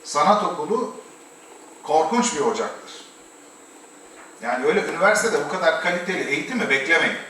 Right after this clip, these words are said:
Üniversitedeki her şey teoriktir. Ama işçiden çok daha fazla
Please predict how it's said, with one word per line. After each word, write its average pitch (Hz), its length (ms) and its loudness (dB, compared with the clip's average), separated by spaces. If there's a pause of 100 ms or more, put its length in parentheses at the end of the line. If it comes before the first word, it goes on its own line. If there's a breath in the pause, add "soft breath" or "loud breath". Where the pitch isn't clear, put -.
(640)
Üniversitedeki 190 680 0
her 233 180 4
şey 233 240 2
teoriktir. 160 680 0 (680)
Ama 214 400 4
işçiden 208 440 2
çok 254 280 2
daha 185 240 4
fazla 214 640 4